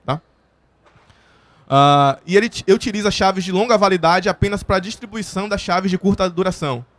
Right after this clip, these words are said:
Então, o certificado digital, ele é usado apenas na negociação da primeira chave. A partir da primeira chave, a gente vai trocando a chave a cada rodada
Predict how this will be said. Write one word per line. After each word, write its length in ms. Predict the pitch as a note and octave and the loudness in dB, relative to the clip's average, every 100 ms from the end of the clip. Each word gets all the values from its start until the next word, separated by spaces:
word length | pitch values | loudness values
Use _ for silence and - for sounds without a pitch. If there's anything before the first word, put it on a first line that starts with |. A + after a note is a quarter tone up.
| _ | _
Então, 380 | - - D3+ D#3+ B2+ | -14 -4 -2 -2 -4
o 80 | D3+ | -2
certificado 540 | F3 E3+ F#3 F3 F3 | 0 -2 -2 -2 -2
digital, 420 | E3 E3+ E3 F3+ | -2 -2 2 2
ele 80 | G3+ | 4
é 60 | G3 | 4
usado 320 | E3 E3+ F3+ | 4 2 0
apenas 340 | - G3 A3 | -4 -2 -2
na 100 | G3+ | -2
negociação 520 | G3 F#3+ F#3+ F#3+ F#3 F#3+ | 0 2 2 2 -2 -4
da 80 | |
primeira 340 | F#3+ F#3+ G#3 A3+ | -4 -2 -4 -2
chave. 380 | - C3 A#2 - _ _ - | -2 -2 -2 -12 _ _ -4
A 100 | C3+ | 0
partir 240 | F3 A3+ | 2 2
da 80 | A3 | -2
primeira 320 | A3 G#3 G3+ | 0 2 2
chave, 400 | F3+ F3 F#3 G3+ - | 2 0 0 -2 -6
a 100 | D#3 | -6
gente 180 | F3 | -4
vai 100 | E3 | -4
trocando 360 | E3 E3 E3+ E3 | -4 -4 -4 -6
a 20 | |
chave 320 | D#3+ C#3 D3 | -4 -2 -2
a 60 | D#3 | -4
cada 200 | D3+ D3 | -6 -6
rodada 520 | F3+ D#3 C#3 D3 E3+ | -4 -4 -4 -4 -6